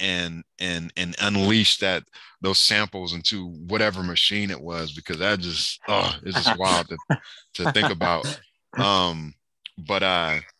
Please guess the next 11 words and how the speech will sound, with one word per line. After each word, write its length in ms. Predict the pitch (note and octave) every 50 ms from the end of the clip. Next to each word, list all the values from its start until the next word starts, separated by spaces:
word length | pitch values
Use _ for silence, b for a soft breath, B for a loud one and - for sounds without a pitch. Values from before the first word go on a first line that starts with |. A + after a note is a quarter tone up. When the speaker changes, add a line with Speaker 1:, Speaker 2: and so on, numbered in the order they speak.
| _ _ -
Speaker 1:
but 240 | D#2+ G2+ F#2+ F2 E2
yeah, 480 | E2 E2 G#2 B2+ - - F#2 D#2+ D#2 D#2
I 60 | D#2+
mean, 380 | F2 F2+ F2+ F2+ F2+ F2+ D2 B1+
it 100 | G2 A#2
was 320 | C3+ C#3+ D3+ C#3 G#2+ F#2+
literally 640 | G#2 A#2+ B2 B2 A#2+ A#2 A#2 A2+ A2+ A2+ A2 G#2+ G#2 - - _ _ _ _ _ _ _ _ _ _ _ _ _ _ _ _ _ _ _ _ _ -
training, 640 | - - A#2 A2+ A2+ A2+ A2 G#2+ G#2+ G#2 G#2 G2+ - _ _ _ _ _ _ _ _ -
competition, 840 | - G#2+ G2+ - E2+ - - G2+ G2 F#2+ - G2 F#2 F2+ F#2+ A#2+ _ _ _ _ _ _ _ _ _ _ _ _ _ _ _ _ _ _ _ _ _ _ _
competition 640 | - - A#2 A#2 - B2 - - C3 B2 - A#2+ G2+
venue. 640 | F2+ G#2+ A2 A2 G#2 G#2 G#2 G#2 G2 G2 F#2+ F2